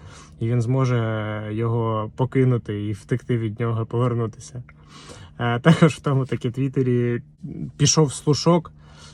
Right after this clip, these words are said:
що З С У готово обміняти десять чмобіків на єнота, але єнот заперечує і каже, що він вартий не менше двадцяти. Тож слідкуємо за ситуацією, віримо в З С У та в єнота, що він обдурить орків і повернеться на батьківщину. <laughs>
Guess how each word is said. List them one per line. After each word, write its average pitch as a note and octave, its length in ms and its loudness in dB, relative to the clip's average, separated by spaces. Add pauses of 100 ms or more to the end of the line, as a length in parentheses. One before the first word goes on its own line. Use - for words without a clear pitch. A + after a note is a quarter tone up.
(120)
що B2 320 -2
З A#2 80 0
С B2+ 220 0
У D3 160 4
готово B2+ 480 0 (420)
обміняти B2 480 -2
десять A#2 340 -4
чмобіків B2+ 580 -2
на A#2 100 -2
єнота, C3 440 0
але A2 280 -4
єнот A#2+ 320 0
заперечує A#2+ 720 -4
і G#2 40 -10
каже, A#2 320 -6
що - 180 -8
він A2+ 180 -4
вартий A2+ 340 -4
не A2+ 100 -4
менше A2+ 340 -4
двадцяти. A2 580 -10 (460)
Тож B2 220 -2
слідкуємо C3 480 2
за A#2 120 -2
ситуацією, B2+ 800 -2
віримо B2 300 0
в G#2 40 -6
З A2+ 60 -6
С A#2 220 -4
У C3+ 220 2
та A2 140 -4
в G#2 60 -4
єнота, A2+ 480 -2
що - 160 -12
він A2 120 -4
обдурить A#2 500 -2
орків A2+ 380 -4
і A2 60 -12
повернеться A2 760 -6
на A#2+ 100 -4
батьківщину. A2 720 -10 (340)
<laughs> F3 60 -2